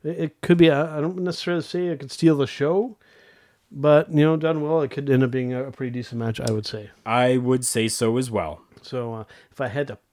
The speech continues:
Speaker 1: pick a winner out of that, hard to go against Big Cass on that. I mean, I hope Enzo has a good showing, but don't see him necessarily getting over on Cass.
Speaker 2: I do.
Speaker 1: You do? Yeah?
Speaker 2: Yep.
Speaker 1: Yeah?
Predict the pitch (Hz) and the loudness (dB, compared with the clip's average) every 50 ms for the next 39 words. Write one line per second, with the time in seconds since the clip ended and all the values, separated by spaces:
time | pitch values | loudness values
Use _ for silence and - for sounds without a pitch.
0 | _ _ _ _ _ _ _ _ - - - 247 254 - 190 151 135 131 131 131 | _ _ _ _ _ _ _ _ -10 -4 -4 -4 -2 -2 0 2 4 6 6 6
1 | 127 123 120 120 117 123 123 127 - - - - - - - - - - - _ | 4 4 4 2 2 2 2 2 0 -4 -14 -18 -20 -20 -20 -20 -20 -20 -20 _
2 | - - 151 165 160 151 143 139 135 135 127 131 120 110 - - 123 110 104 - | -4 2 2 2 4 4 4 6 6 6 4 2 0 -2 -4 -8 -10 -10 -8 -12
3 | - 123 123 123 123 120 - - 113 107 104 104 107 120 127 - - - _ _ | -10 -8 -6 -6 -6 -8 -10 -12 -14 -14 -14 -14 -14 -16 -16 -18 -20 -20 _ _
4 | _ _ _ _ _ - - _ _ _ - 123 120 117 123 117 127 127 123 123 | _ _ _ _ _ -20 -20 _ _ _ -4 -2 0 0 0 2 4 2 4 4
5 | 120 120 113 113 110 117 107 - - - 165 170 160 139 127 127 127 127 123 120 | 2 2 2 0 -2 -6 -6 -6 0 2 4 4 6 4 4 4 2 2 2 0
6 | 113 - - - - - - - - _ _ _ _ _ _ _ _ _ _ _ | -2 -4 -8 -16 -18 -18 -20 -20 -20 _ _ _ _ _ _ _ _ _ _ _
7 | _ _ _ _ _ _ _ _ _ - - 131 131 139 143 135 - - - 135 | _ _ _ _ _ _ _ _ _ -20 -18 -8 -4 -4 -4 -4 -6 -4 0 2
8 | 131 131 127 123 120 117 98 123 120 123 120 117 113 - - 120 120 120 117 117 | 2 4 2 2 0 0 0 0 2 2 2 0 -2 -2 0 0 0 2 0 0
9 | 120 113 117 120 120 117 120 120 117 117 120 113 110 110 110 107 107 - - 113 | -2 -2 -4 -4 -4 -4 -6 -6 -6 -6 -8 -8 -6 -8 -8 -10 -10 -12 -12 -12
10 | 117 - - - - - _ _ _ _ _ _ _ _ _ _ _ _ - - | -12 -14 -20 -20 -20 -20 _ _ _ _ _ _ _ _ _ _ _ _ -16 -12
11 | _ - 196 190 135 117 135 147 - _ _ - 123 127 131 151 165 135 - 135 | _ 4 6 6 6 4 2 0 -4 _ _ -10 -8 -6 -4 -6 -6 -6 -8 -8
12 | 123 123 139 175 202 - _ _ _ _ _ - 131 | -4 0 2 2 2 0 _ _ _ _ _ -8 -8